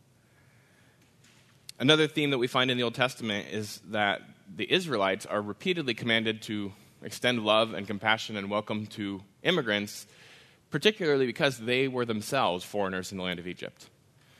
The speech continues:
Um, "You must not oppress foreigners," Exodus twenty-three nine. "You know what it's like to be a foreigner, for you yourselves were once foreigners in the land of Egypt."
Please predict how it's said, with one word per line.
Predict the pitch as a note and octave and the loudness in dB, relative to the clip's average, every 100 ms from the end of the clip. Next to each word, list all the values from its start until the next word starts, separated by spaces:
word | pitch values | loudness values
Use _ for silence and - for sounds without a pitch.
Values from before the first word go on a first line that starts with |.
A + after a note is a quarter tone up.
| - - _ - | -20 -20 _ -10
Um, | D#2+ A1 - A2 - - | -8 -6 -8 -14 -18 -8
"You | A2 | 0
must | A#2 A2+ | 0 0
not | G#2+ A#2+ | 0 0
oppress | - A2 - | 0 -2 -2
foreigners," | G#2+ G#2 G2+ E2+ F2 - - F#2+ | -2 -2 -2 -4 -8 -12 -12 -12
Exodus | G2 - F#2 | -12 -8 -10
twenty-three | - G2 F2+ - F#2 F2+ | -6 -6 -6 -6 -4 -4
nine. | G2 F#2+ F#2 F2+ G2+ | -4 -2 -2 -4 -4
"You | A2 | 0
know | A#2 | 0
what | A#2 A2+ | 0 -2
it's | F2+ | -2
like | A2 G#2+ | -2 -2
to | A2+ | -4
be | G2 A2 | -4 -4
a | |
foreigner, | A2 G2 F#2+ F2 E2+ - _ _ _ - _ | -2 -2 -2 -2 -6 -10 _ _ _ -20 _
for | A2 | -6
you | G#2+ A#2+ | -2 0
yourselves | A#2+ G#2 A2+ G#2 G2 - | 0 -2 2 2 0 -4
were | F#2+ | -4
once | F#2 F2 | -4 -4
foreigners | F2 E2 D#2 - | -6 -6 -6 -10
in | |
the | F2 | -10
land | E2 D2 | -8 -8
of | D#2+ | -10
Egypt." | F2+ G1+ - | -12 -14 -16